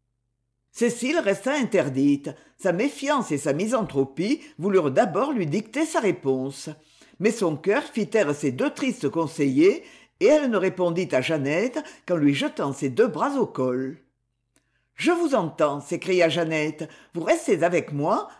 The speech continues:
avec ma mère, ma bonne mère, qui, dès ce moment, croira posséder deux filles tendres, également portées à l'aimer, à la respecter. » « Jeannette, je n'ai pas dit cela. » Non,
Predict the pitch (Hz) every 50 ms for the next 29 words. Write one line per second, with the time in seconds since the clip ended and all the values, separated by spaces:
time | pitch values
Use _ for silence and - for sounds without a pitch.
0 | _ _ - 277 269 254 180 160 165 156 151 147 143 147 185 220 285 311 381 339
1 | 185 175 151 131 123 233 311 262 202 165 143 143 151 180 220 262 302 339 359 -
2 | - - _ _ - 277 277 226 156 127 131 254 349 349 - 254 226 185 170 156
3 | 147 143 165 208 277 - - - - _ _ - 254 294 269 196 156 151 - -
4 | 277 277 - - 226 170 147 143 135 135 - 294 302 294 - 254 202 165 143 -
5 | - 147 143 160 196 240 277 294 311 311 - - - - - 170 143 151 277 320
6 | 311 294 277 233 160 147 143 208 233 - - 233 208 165 147 147 147 147 143 139
7 | 139 147 175 233 330 359 - - - - - 202 170 147 147 269 330 320 - -
8 | 220 - - - - 151 143 139 143 147 147 - _ _ _ _ _ _ _ _
9 | _ _ _ _ _ _ _ _ _ _ _ _ _ - 175 208 262 254 175 175
10 | 208 240 330 392 - - 349 277 214 220 196 165 151 - - 285 330 285 285 320
11 | 370 381 - - 277 196 160 147 143 131 - - - _ _ _ _ _ _ _
12 | _ _ _ _ _ _ _ _ _ - 165 165 165 165 185 233 - -